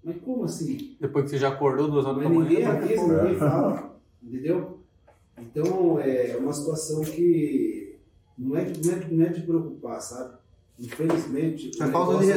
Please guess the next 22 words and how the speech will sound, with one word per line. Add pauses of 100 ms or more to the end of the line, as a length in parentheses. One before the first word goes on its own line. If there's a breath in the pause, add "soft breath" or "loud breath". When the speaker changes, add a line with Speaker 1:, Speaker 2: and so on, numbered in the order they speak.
(140)
Speaker 3:
respeito. (140)
Speaker 1:
é
falta
de
respeito, (380)
falta
de
ética,
de
caráter,
e
o
negócio
tá
bagunçado, (680)
entendeu?
Speaker 2:
Uhum.
Speaker 1:
Tá
bagunçado.
Eu
falo
que,